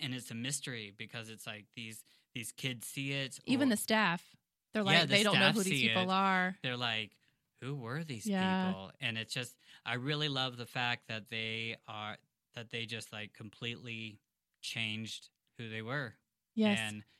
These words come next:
Speaker 1: had the life that they wanted. They did so much for Ravka, so much. And how, how humbling it is to be able to, like,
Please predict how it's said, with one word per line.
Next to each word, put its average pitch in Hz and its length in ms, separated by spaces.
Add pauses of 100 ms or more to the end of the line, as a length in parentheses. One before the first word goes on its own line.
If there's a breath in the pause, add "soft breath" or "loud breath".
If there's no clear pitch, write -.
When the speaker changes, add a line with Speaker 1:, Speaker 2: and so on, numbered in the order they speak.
(100)
Speaker 1:
had 120 240
the 123 100
life 110 380
that 110 120
they 110 140
wanted. 107 420
They 120 360 (320 soft breath)
did 113 220
so 143 500
much 127 320
for 117 120
Ravka, 104 640
so 143 400
much. 95 420 (520)
And 107 340
how, 120 560 (500)
how 135 160
humbling 104 760 (160)
it 110 180
is 104 420
to 113 140
be 107 160
able 104 220
to, 107 120
like, 95 340